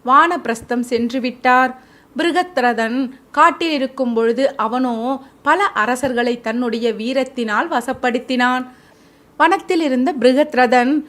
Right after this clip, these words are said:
பாரிகைகளுடன் தவமிருந்து ஸ்வர்க்க பதவியும் அடைந்தான். எனவேதான் ஜராசந்தனை சுலபமாக வெல்ல இயலாது என்று கிருஷ்ணரோ கூறி முடித்தார். ஜராசந்தன் ஒரு சிவபக்தன்.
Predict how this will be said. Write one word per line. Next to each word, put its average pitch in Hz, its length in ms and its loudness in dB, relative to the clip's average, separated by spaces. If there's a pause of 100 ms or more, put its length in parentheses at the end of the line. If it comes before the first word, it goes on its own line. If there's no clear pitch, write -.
(220)
பாரிகைகளுடன் 277 960 4 (260)
தவமிருந்து 247 640 0 (120)
ஸ்வர்க்க 226 400 0
பதவியும் 226 520 -2 (100)
அடைந்தான். 254 720 2 (260)
எனவேதான் 277 880 0 (240)
ஜராசந்தனை 277 800 0
சுலபமாக 254 760 -2
வெல்ல 269 340 0
இயலாது 247 600 2
என்று 262 420 -4
கிருஷ்ணரோ 247 600 -2
கூறி 285 320 -4
முடித்தார். 277 800 0 (360)
ஜராசந்தன் 269 840 2 (180)
ஒரு 392 260 -2
சிவபக்தன். 262 760 -2